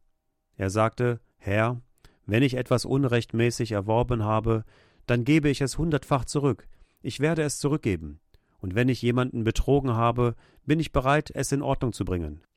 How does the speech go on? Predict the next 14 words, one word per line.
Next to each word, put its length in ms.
Ich 200
bin 160
bereit.“ 600
Lasst 280
uns 160
unsere 400
Häupter 340
beugen. 500
Zachäus, 680
bist 220
du 100
heute 260
Morgen 340
bereit? 560